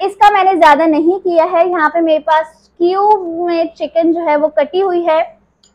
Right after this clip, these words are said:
यहाँ पे छोटी chicken के cube कटे हुए हैं, because हमें potato skin के लिए इसकी जरूरत पड़ेगी। यहाँ पे मेरे पास पिज़्ज़ा cheese है जो कि बहुत ज्यादा important है,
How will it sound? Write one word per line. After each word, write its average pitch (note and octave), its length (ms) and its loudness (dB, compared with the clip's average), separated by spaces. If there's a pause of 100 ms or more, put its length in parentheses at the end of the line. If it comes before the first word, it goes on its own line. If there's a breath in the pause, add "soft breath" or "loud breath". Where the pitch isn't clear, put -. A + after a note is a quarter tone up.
यहाँ E4 220 2
पे F#4 140 -4
छोटी G#4+ 560 -2
chicken G4+ 240 -6
के G4+ 120 -6
cube G4 320 -4
कटे F#4 160 -2
हुए F#4 200 2
हैं, F4 80 2
because D#4+ 300 0
हमें D#4+ 180 -4
potato D4+ 380 -6
skin F#4 260 -8
के F#4 60 -8
लिए F4 100 -2
इसकी E4+ 180 -8
जरूरत C#4 380 0
पड़ेगी। F4+ 500 -6
यहाँ F4 220 4
पे G#4 120 -4
मेरे G4 160 -2
पास G4+ 280 0
पिज़्ज़ा F4+ 280 0
cheese F4 340 -2
है F#4+ 60 -2
जो E4+ 140 -4
कि F4 80 -6
बहुत D#4+ 560 -2
ज्यादा F4+ 240 -2
important D#4+ 560 -2
है, E4 120 -2